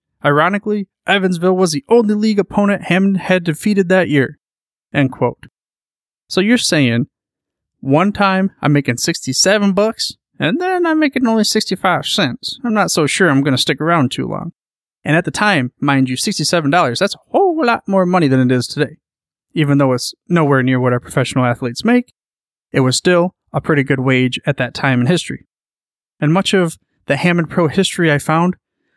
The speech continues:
would end up revolving around Doc Young, because he was the primary catalyst for the team. I mean, as a doctor, he was kind and giving. He was known that, "You know what? You can't pay your bills. <laughs> I'm gonna treat you anyways. I don't care if you have insurance, whatever, man.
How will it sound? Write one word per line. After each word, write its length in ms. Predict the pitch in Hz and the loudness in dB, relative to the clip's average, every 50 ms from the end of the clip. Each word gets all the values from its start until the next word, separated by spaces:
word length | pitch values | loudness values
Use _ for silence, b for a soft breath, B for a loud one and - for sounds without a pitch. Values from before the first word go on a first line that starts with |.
| _ _ _ | _ _ _
would 240 | - 147 175 185 170 | -2 0 2 2 2
end 180 | - 151 156 160 | 2 0 2 2
up 140 | 156 147 - | 0 0 -2
revolving 400 | 147 131 143 139 143 135 131 135 | -4 0 2 2 2 2 2 2
around 400 | 131 127 120 123 123 127 127 - _ _ _ - | 2 2 0 0 0 -2 -2 -4 _ _ _ -2
Doc 300 | - 135 123 123 - - | 0 0 0 0 -2 -2
Young, 260 | - 151 131 - - _ _ _ _ _ _ _ _ | -2 -2 -2 -2 -6 _ _ _ _ _ _ _ _
because 420 | - 147 - - 165 156 143 135 | -6 -6 -2 0 0 0 0 -2
he 200 | - - - 208 | -4 -2 0 2
was 300 | 226 220 214 202 196 185 | 2 4 4 2 2 0
the 100 | - - | -2 -8
primary 680 | - - - 175 175 175 170 175 175 170 165 170 165 - _ - | -10 -4 -2 0 0 2 2 2 2 2 0 0 -2 -4 _ -12
catalyst 560 | - - - 214 165 120 123 120 123 - - | -10 -6 -4 -4 -4 -2 -2 -4 -4 -6 -6
for 100 | - 135 | -6 -6
the 80 | 127 123 | -6 -4
team. 300 | - - 226 185 - - _ _ _ _ _ _ _ _ _ _ _ _ _ _ _ _ _ _ _ _ - | -2 -2 -2 -2 -2 -8 _ _ _ _ _ _ _ _ _ _ _ _ _ _ _ _ _ _ _ _ -2
I 40 | |
mean, 120 | 151 151 - | -2 0 0
as 160 | 170 180 170 | 0 0 0
a 40 | 156 | 0
doctor, 440 | - 156 147 170 185 - - 180 170 | 0 0 0 0 0 -2 0 -2 0
he 160 | - - 202 | 0 0 0
was 160 | 180 147 - | 0 0 0
kind 400 | - - - 175 180 180 175 160 | -2 -4 -2 0 2 2 2 2
and 120 | 151 151 | 0 0
giving. 340 | 143 180 190 170 131 131 - _ _ _ _ _ - | 0 0 0 0 -2 -6 -8 _ _ _ _ _ -8
He 160 | - - 262 | -2 0 0
was 200 | 254 262 220 175 | 2 2 2 2
known 340 | 180 180 196 208 214 220 196 | 4 2 2 2 2 2 2
that, 240 | 165 143 131 - - _ _ _ _ _ _ | 2 2 0 -2 -4 _ _ _ _ _ _
"You 100 | - 185 | -4 -2
know 100 | 185 190 | 0 2
what? 220 | 196 208 214 196 - _ _ | 2 2 2 0 -2 _ _
You 100 | - 202 | -8 -6
can't 240 | - - 220 196 - | -2 0 -2 -2 0
pay 120 | - 202 | 2 2
your 120 | 196 190 180 | 4 4 4
bills. 440 | 175 185 196 190 196 202 - - - _ _ | 4 4 4 4 2 0 -2 -8 -16 _ _
<laughs> 140 | _ - - | _ -2 0
I'm 260 | 165 151 - - - _ - - | 0 0 0 -4 -6 _ -4 0
gonna 180 | 202 202 185 | 2 2 2
treat 320 | 156 - - 190 175 - - | 2 0 0 0 0 2 2
you 80 | 170 | 2
anyways. 300 | 156 147 139 127 127 120 | 2 2 2 0 0 -2
I 80 | - 185 | -2 -2
don't 100 | 208 196 | -2 -2
care 140 | - 175 170 | 0 0 0
if 100 | 160 - | 2 2
you 80 | 160 | 2
have 200 | 143 147 143 135 | 2 2 2 2
insurance, 440 | 139 135 - - 139 135 135 135 - | 2 0 0 0 0 2 2 2 2
whatever, 320 | 165 175 156 131 123 123 123 | 0 0 0 0 0 0 0
man. 200 | 123 127 131 | 0 0 -2